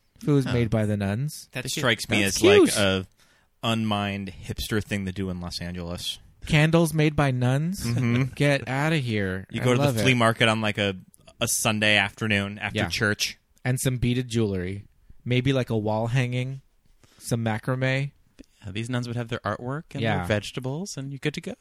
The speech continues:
Speaker 1: Nuns know how to do that shit, man. Or ladies from that era.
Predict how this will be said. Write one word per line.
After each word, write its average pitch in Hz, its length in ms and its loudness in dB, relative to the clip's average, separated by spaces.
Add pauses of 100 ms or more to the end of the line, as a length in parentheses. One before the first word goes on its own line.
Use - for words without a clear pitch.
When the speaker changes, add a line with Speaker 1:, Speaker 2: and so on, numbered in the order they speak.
Speaker 1:
Nuns 127 320 -2
know 139 100 0
how 135 120 2
to 110 80 -2
do 110 160 -2
that 104 160 -4
shit, - 240 -8
man. 82 320 -8 (420)
Or 110 140 0
ladies 110 340 0
from 104 160 -6
that 98 220 -2 (720)
era. 87 400 -6